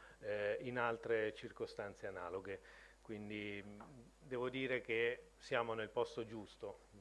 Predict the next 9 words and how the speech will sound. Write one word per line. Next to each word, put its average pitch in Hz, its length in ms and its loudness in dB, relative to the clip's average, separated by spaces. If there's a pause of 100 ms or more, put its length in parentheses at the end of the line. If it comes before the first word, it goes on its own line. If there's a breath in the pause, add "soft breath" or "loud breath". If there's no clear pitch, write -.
(140)
per 107 160 -6
qualità 120 640 6
e, 113 320 2
eh, 104 280 0
dei 113 160 -2
contenuti 107 800 -2
espressi 113 580 2
fino 117 380 -2
al, 113 160 0